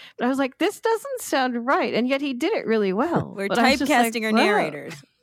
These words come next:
Speaker 2: Yeah, exactly.
Speaker 1: Unreal.
Speaker 2: <laughs> He's just an actor like anybody
Speaker 1: Yeah,
Speaker 2: else,
Speaker 1: you,
Speaker 2: but
Speaker 1: exactly. <laughs> No, but it's true. It, it gets ingrained, right? I, I, I don't know what it is about voices, but it's just stuck in your head that way, and you just can't.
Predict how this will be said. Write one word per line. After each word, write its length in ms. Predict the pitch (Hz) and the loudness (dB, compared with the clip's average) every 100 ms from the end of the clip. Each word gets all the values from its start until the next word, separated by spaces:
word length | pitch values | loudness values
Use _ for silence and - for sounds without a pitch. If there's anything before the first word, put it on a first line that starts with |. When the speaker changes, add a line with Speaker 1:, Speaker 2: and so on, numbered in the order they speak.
| - | -4
Speaker 2:
Yeah, 240 | 214 226 | -2 0
exactly. 420 | - - - 285 247 | -4 -8 -4 0 2
Speaker 1:
Unreal. 640 | 254 254 208 190 - - | 2 0 -2 -2 -2 -4
Speaker 2:
<laughs> 60 | 294 - - - _ _ - 277 320 | -6 -6 -14 -14 _ _ -14 -6 -4
He's 140 | 285 | -2
just 220 | 381 - | -2 -2
an 120 | 330 294 | -2 0
actor 440 | 403 415 - 175 | 0 -2 -2 0
like 200 | 156 - | 0 0
anybody 440 | 226 269 - 127 - | -2 -2 -4 -2 0
Speaker 1:
Yeah, 80 | 185 | 2
Speaker 2:
else, 240 | 196 196 | 0 -2
Speaker 1:
you, 120 | 262 | -6
Speaker 2:
but 100 | 294 | -8
Speaker 1:
exactly. 480 | 311 339 381 - 185 - - | -8 -8 -10 -12 -16 -16 -18
<laughs> 440 | - 202 - - 320 _ - _ _ _ - _ | -14 -14 -16 -18 -20 _ -20 _ _ _ -20 _
No, 80 | 175 | -12
but 80 | 170 | -12
it's 100 | 156 | -12
true. 220 | - - 156 | -16 -18 -12
It, 200 | 180 - | -12 -8
it 80 | 185 | -6
gets 220 | 208 196 | -6 -8
ingrained, 460 | 147 127 80 82 | -10 -12 -16 -18
right? 260 | 147 156 - _ _ | -14 -12 -14 _ _
I, 60 | - | -18
I, 120 | - | -12
I 200 | 170 170 | -10 -8
don't 100 | 190 | -6
know 100 | 185 | -6
what 120 | 165 | -8
it 80 | 147 | -8
is 120 | 156 | -10
about 180 | 151 147 143 | -10 -12 -10
voices, 400 | 147 156 - 143 | -10 -10 -12 -16
but 120 | 151 | -18
it's 120 | - | -18
just 220 | - - _ _ | -18 -18 _ _
stuck 380 | - - 185 214 | -20 -8 -8 -6
in 60 | |
your 100 | 196 | -8
head 180 | 180 160 | -8 -8
that 140 | 165 - | -10 -8
way, 160 | 180 | -10
and 140 | 165 147 | -8 -10
you 60 | |
just 260 | 131 143 _ | -14 -18 _
can't. 460 | - 156 151 143 | -12 -8 -8 -10